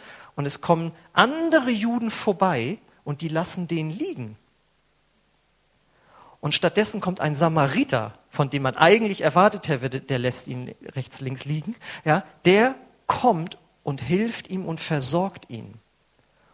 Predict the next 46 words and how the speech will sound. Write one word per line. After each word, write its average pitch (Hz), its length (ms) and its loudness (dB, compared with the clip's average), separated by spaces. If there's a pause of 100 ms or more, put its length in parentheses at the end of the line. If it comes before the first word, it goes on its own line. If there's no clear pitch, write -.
(100)
Und 135 140 -6
Jesus 147 240 0
fragt - 240 -2
zum, - 200 -4
am 139 180 -2
Ende, 156 320 0
ja, 190 160 0
okay, 135 320 -2 (1000)
für 131 280 0
wen 175 200 4
war 185 140 8
das 185 160 2
jetzt, 156 240 -4
wer 175 180 8
war, 196 160 6
wer 165 140 8
hat 147 100 4
jetzt 208 140 2
hier 202 160 0
richtig - 320 -6
gehandelt? 127 540 -6 (280)
Wer 175 300 4
hat - 160 0
gehandelt 190 420 2
nach 160 140 -2
der 165 120 -2
Ma-, 156 140 0 (140)
Maxime, 170 580 -2
"Liebe 160 320 -4
deinen 151 200 -2
Nächsten 143 260 -6
wie 143 60 -6
dich 151 140 -8
selbst"? 127 440 -4 (420)
Und 135 240 -8
die - 80 0
Antwort 127 320 -4
war, 147 120 2
ja, 147 200 0
der, 139 440 2
der 143 160 0
barmherzig 151 640 -2
war, 110 160 -4
nämlich 113 280 -10
der 127 140 -4
Samariter. 135 640 -4